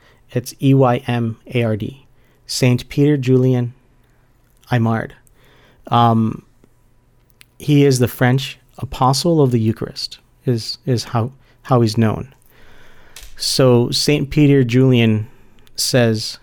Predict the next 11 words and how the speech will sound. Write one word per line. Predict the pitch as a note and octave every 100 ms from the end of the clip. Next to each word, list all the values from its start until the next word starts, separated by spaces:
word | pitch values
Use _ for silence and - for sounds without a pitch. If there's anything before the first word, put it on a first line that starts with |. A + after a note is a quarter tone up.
| _ _ _ _ -
"If | - C3+ D3+
you |
do | D3+ D3
not | C#3+ -
receive | B2+ - C3 A#2
Holy | - B2 A#2+
Communion | - A2+ A2 A2+ A2
sacramentally, | A2 B2+ A2+ A2+ A2 A2 A2 A#2 - - - - - - - - _ _ _ _ - -
um, | A#2 A2+ A2 B2 - -
receive | A#2+ - C#3+ C3+
spiritually | - C3 B2 - G#2 G#2+ A#2